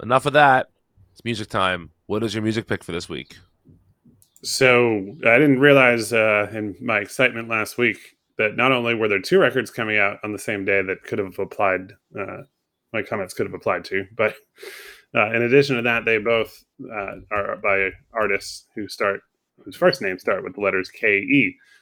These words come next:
Speaker 1: <laughs>
Speaker 2: Uh, but the one that I had in mind and the one that I'm recommending right now, uh, is from Kevin Morby. Uh,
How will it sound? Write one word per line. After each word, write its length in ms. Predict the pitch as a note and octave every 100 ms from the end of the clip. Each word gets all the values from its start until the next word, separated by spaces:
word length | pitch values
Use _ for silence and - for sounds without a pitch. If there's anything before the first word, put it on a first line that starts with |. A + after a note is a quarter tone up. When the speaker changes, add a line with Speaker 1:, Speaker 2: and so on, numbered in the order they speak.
| _ _
Speaker 1:
<laughs> 160 | - -
Speaker 2:
Uh, 320 | G2+ G2 F#2 F#2 -
but 80 |
the 80 | A2+
one 120 | D#3+
that 80 | E3+
I 80 | D#3+
had 120 | E3
in 80 | C#3+
mind 540 | D#3+ D#3+ C#3 C3 C3 B2+
and 260 | A#2+ A#2+ A#2
the 60 | A#2
one 140 | A#2+
that 100 | A2
I'm 140 | A2
recommending 420 | A2 G#2+ G#2+ G#2 G2
right 220 | F#2 -
now, 560 | F3+ E3+ B2+ A2+ A2 - _ _ _ _ _ -
uh, 160 | G2 F#2+
is 120 | F#2+
from 160 | A2 G2
Kevin 280 | A2+ G2+
Morby. 580 | G#2 B2 A#2+ A#2 A2+ G#2+ _ _ _ _ _ -
Uh, 220 | - G2+